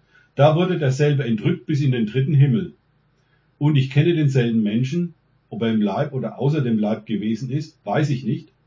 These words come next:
Gott weiß es. Der wurde entrückt in das Paradies und hörte unaussprechliche Worte, die kein Mensch sagen kann.“ Paulus wurde entrückt und kam wieder zurück auf die Erde. Er hatte massive Probleme, das zu begreifen, was ihm widerfahren war.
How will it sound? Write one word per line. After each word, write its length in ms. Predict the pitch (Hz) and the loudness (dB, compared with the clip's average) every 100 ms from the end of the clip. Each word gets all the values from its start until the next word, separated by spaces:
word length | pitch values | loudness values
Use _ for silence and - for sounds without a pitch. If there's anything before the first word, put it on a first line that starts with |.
| _ _ - | _ _ -2
Gott 280 | 208 208 104 | 0 0 -2
weiß 260 | 98 101 | -4 -4
es. 300 | 147 208 - _ _ _ _ | -6 -6 -12 _ _ _ _
Der 160 | 139 156 | 2 4
wurde 220 | 190 180 | 4 2
entrückt 640 | 123 117 120 135 - - _ | 0 -2 2 0 0 -12 _
in 140 | 139 127 | -2 0
das 160 | 123 | 0
Paradies 600 | 131 113 101 120 175 185 | 0 0 -2 -2 -4 -4
und 300 | 143 135 - | -2 -2 0
hörte 340 | 139 131 131 135 | 2 4 2 2
unaussprechliche 880 | 220 147 135 131 123 117 113 113 | 2 4 0 0 -6 -6 -6 -6
Worte, 380 | 95 110 156 165 - | -4 -6 -6 -12 -6
die 80 | 139 | -4
kein 240 | 120 101 | -4 -4
Mensch 280 | 98 135 - | -4 -4 -6
sagen 360 | 175 147 110 92 | -4 -2 -4 -6
kann.“ 260 | 90 73 - _ _ _ _ _ _ _ _ | -12 -14 -18 _ _ _ _ _ _ _ _
Paulus 460 | 127 139 170 165 | 2 4 4 4
wurde 180 | 151 131 | 0 0
entrückt 460 | 107 104 175 - _ _ _ | -2 -2 -4 -4 _ _ _
und 160 | 143 123 | -4 -2
kam 220 | 123 117 | 0 0
wieder 200 | 117 120 | 0 -2
zurück 300 | - 113 123 | -2 -4 -2
auf 140 | 127 - | -6 -6
die 140 | 135 | -4
Erde. 340 | 135 113 175 - _ _ _ _ | -2 -2 -6 -16 _ _ _ _
Er 160 | 120 147 | -6 0
hatte 180 | 139 139 | 4 4
massive 480 | 131 180 202 170 | 4 2 0 0
Probleme, 500 | - 123 107 120 147 | 0 -2 0 0 0
das 240 | 120 113 - | -2 -6 -6
zu 100 | 110 | -4
begreifen, 560 | 113 104 101 117 147 | -4 -4 -6 -4 -4
was 160 | 120 117 | -4 -2
ihm 160 | 113 120 | -2 -2
widerfahren 600 | 139 117 151 147 135 95 | -2 -4 -2 0 0 -2
war. 240 | 78 | -6